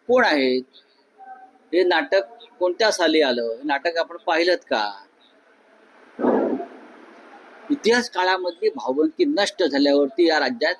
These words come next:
शिवशाही अवतरली. कृष्णाजी प्रभाकर खाडीलकर हे त्या नाटकाचे लेखक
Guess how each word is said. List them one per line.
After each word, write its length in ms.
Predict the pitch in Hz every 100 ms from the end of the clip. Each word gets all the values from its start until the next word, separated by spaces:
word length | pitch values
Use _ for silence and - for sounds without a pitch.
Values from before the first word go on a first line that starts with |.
| _
शिवशाही 480 | - 147 147 - 131
अवतरली. 340 | 95 - - _ _ _ _ _ _ _ _ _ _ _ _ - _ _ - - - - - 1077 1077 1077 1077 1077 - 605 - - - - - - - -
कृष्णाजी 540 | 147 - 175 170 202
प्रभाकर 500 | - 143 151 160 180 170 -
खाडीलकर 420 | - 151 139 147
हे 220 | 123 127
त्या 160 | - 139
नाटकाचे 580 | 104 - - 110 117
लेखक 140 | 95